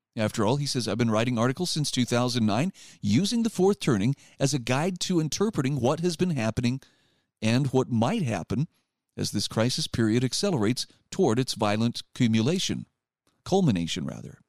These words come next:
This crisis period, he says, the quote above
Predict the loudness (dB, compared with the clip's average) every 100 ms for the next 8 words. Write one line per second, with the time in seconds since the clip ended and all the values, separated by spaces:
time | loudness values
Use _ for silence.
0 | _ _ _ _ _ -20 -20 -20 _ -2
1 | 0 0 -2 -6 -2 0 0 -2 -4 -4
2 | -2 0 0 -2 -12 _ _ _ _ _
3 | _ -6 -4 -2 0 -2 2 0 2 2
4 | 2 2 -2 -6